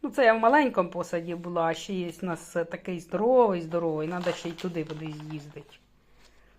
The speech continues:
Так що підписуйтесь, ставте лайки, пишіть коментарі, адекватні, неадекватні. Ну, мене там одна дівчинка спросила, кому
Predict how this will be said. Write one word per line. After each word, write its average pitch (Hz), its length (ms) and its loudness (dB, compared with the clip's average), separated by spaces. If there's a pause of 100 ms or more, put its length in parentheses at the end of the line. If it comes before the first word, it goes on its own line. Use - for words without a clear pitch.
(220)
Так - 240 -16
що - 320 -14
підписуйтесь, 208 720 -6
ставте 196 340 0
лайки, 240 420 2
пишіть 185 400 -10
коментарі, 170 720 -2
адекватні, 196 760 -2
неадекватні. 170 920 -4 (600)
Ну, 311 100 2
мене 214 200 2
там 180 260 -2
одна 170 400 -2
дівчинка 180 460 -2
спросила, 175 500 -4
кому 170 400 -2